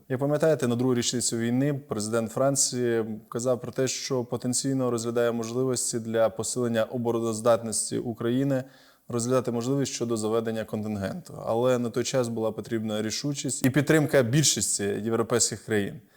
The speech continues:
М, завершилось те все, як ви пам'ятаєте, на рівні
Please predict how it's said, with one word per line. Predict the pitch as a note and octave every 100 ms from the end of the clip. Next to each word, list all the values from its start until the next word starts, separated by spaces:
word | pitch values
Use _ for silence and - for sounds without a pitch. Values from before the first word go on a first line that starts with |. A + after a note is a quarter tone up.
| _ _ _ _ _
М, | A2+ A#2+ C3
завершилось | B2+ E3+ F3+ - C3+ -
те | C3+
все, | - C3
як | A#2
ви | A2
пам'ятаєте, | G#2 A#2 A#2+ D3 C#3 - B2+ A2+ A2+
на | A2 A2
рівні | C3+ C3 B2 A#2